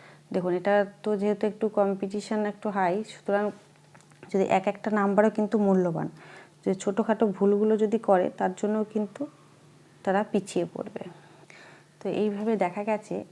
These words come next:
অনেক বহু স্টুডেন্টই ভালো হওয়া সত্ত্বেও ভালো ভালো মিশনে তারা চান্স পেতে পারেনি, শুধুমাত্র তাদের চাঞ্চল্যর কারণে, অন্যমনস্কতার কারণে। অন্যমনস্ক হয়ে গিয়ে অনেক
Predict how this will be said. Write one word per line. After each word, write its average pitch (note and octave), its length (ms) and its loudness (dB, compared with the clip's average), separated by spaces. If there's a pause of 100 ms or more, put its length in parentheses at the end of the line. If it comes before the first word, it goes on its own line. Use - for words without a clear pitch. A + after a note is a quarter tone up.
(100)
অনেক G#3 200 -2 (160)
বহু F#3+ 180 0 (160)
স্টুডেন্টই F#3+ 680 -2 (800)
ভালো F#3 280 0
হওয়া G#3 160 2 (100)
সত্ত্বেও F#3+ 420 -4 (180)
ভালো F#3 220 -8
ভালো G3 120 -2 (100)
মিশনে F#3+ 380 -4
তারা F#3 180 -4 (580)
চান্স F3 220 -2 (100)
পেতে F#3+ 280 -4
পারেনি, F3+ 300 -2 (420)
শুধুমাত্র G#3 400 -2 (120)
তাদের F#3+ 200 -2 (100)
চাঞ্চল্যর F#3 540 -2
কারণে, F#3 280 -4 (220)
অন্যমনস্কতার F#3 800 -2
কারণে। - 280 -10 (800)
অন্যমনস্ক G#3+ 640 0 (160)
হয়ে G#3 260 2
গিয়ে F3 160 -2 (220)
অনেক G3+ 160 -4